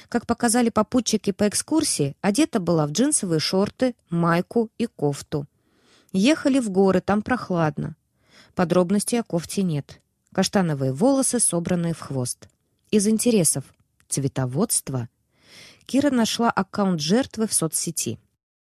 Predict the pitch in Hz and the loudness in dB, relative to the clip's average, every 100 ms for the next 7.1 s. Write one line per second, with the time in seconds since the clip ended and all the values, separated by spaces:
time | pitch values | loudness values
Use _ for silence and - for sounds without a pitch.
0 | _ _ - - 220 - 330 - - 285 | _ _ -4 0 2 4 2 2 -2 0
1 | - 233 - 220 - 214 175 160 127 113 | 0 -2 -4 -6 -2 -2 0 -2 -2 -6
2 | - - 160 156 143 135 165 226 240 - | -6 -2 0 0 -4 -2 -2 -2 -4 -2
3 | 262 190 165 147 147 _ _ _ - - | -2 2 2 2 -4 _ _ _ -20 -16
4 | - 196 214 - 196 190 190 190 180 - | -4 0 0 0 -2 0 0 0 -2 -4
5 | 175 165 175 180 220 214 165 160 - 202 | -2 -2 0 0 0 0 -2 -2 -2 -4
6 | - 175 - 170 165 170 147 131 - 131 | -2 -4 -4 -6 -4 -4 -4 -4 -6 -8